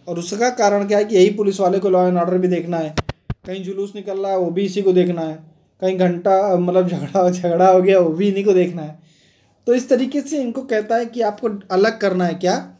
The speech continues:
अ, जांच वाली जो स-, अ, सिस्टम है, जो इन्वेस्टिगेशन है और कानून व्यवस्था, उसको अलग कर दीजिए।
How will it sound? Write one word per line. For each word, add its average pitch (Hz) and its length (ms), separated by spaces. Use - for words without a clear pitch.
अ, 160 280
जांच 190 440
वाली 233 220
जो 240 100
स-, 233 120
अ, 175 960
सिस्टम 208 460
है, 220 60
जो 202 100
इन्वेस्टिगेशन 180 760
है 233 280
और 202 180
कानून 185 340
व्यवस्था, 143 340
उसको 151 260
अलग 127 180
कर 127 100
दीजिए। 123 280